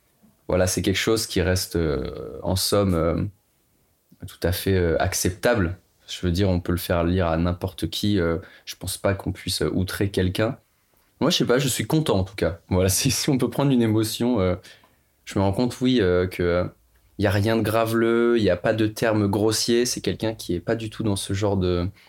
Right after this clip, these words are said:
fonctionnement. Euh, elle écrit très bien et, euh, elle écrit des très belles choses et, euh, c'est pas du tout un souci pour moi de le partager.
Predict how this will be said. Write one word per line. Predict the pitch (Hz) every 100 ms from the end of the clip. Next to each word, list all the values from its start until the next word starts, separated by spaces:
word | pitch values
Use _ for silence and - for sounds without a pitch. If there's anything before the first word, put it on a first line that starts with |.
| -
fonctionnement. | - 104 - 104 107 110 -
Euh, | - 85 80 73 55
elle | 92
écrit | 95 -
très | 95 -
bien | 98 107 123 131
et, | - 90
euh, | 87 82 85 -
elle | 90
écrit | 90 - - 104
des | 87
très | 82 120
belles | 110 101
choses | - 120 123 92 -
et, | 98 90
euh, | 87 85 - - _ -
c'est | 92
pas | - 143
du | 147
tout | -
un | 135
souci | - - -
pour | 127
moi | 107 104 107
de | 98 92
le | 92 98
partager. | 120 - 110 104 104